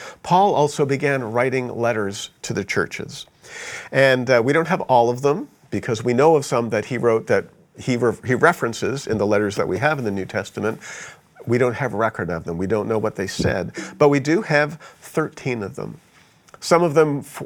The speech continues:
were for, uh, correcting false doctrine. For instance, Galatians is a great example of that, as is the book of Colossians. Some of them were for encouragement.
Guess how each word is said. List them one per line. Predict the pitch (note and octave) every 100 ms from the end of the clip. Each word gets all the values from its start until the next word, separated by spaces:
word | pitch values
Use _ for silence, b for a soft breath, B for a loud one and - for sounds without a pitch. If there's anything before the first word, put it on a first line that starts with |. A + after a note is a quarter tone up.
| -
were | B2+ C3
for, | B2 - C3 B2 B2 A#2 A#2 B B B -
uh, | A#2+
correcting | G#2+ E3 C#3+ D3
false | B2 - C#3 C#3+ -
doctrine. | - A#2+ A#2+ - D3+ G3+
For | - B2
instance, | A2 - F#2
Galatians | - G#2 A#2 - F3 F3+
is | A2
a | -
great | G#2+ G#2
example | F#2+ G#2 F#2+ F2
of | E2+
that, | A#2 C3 -
as | A2+ A#2 A#2
is | - G#2+ A2 -
the | G#2
book | A2 -
of | E2+
Colossians. | - G#2 F2+ F2+ - C#3+ G3+ - B B B B
Some | - - F#3+
of | A3
them | F3+ E3+
were | D#3+ D#3
for | - D#3+ D3+
encouragement. | D#3 D3 - - E3 E3 C#3 A2+ -